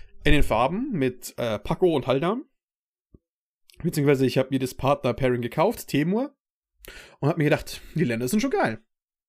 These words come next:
Sollte man sie vielleicht, sollte man sie vielleicht holen.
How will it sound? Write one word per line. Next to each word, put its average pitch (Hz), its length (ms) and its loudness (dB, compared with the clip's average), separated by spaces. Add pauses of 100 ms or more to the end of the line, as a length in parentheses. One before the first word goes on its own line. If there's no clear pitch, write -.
(1040)
Sollte 190 240 0
man 240 80 -4
sie 233 80 -4
vielleicht, 233 220 0 (140)
sollte 226 200 0
man 247 80 0
sie 214 80 2
vielleicht 185 300 2
holen. 151 300 -2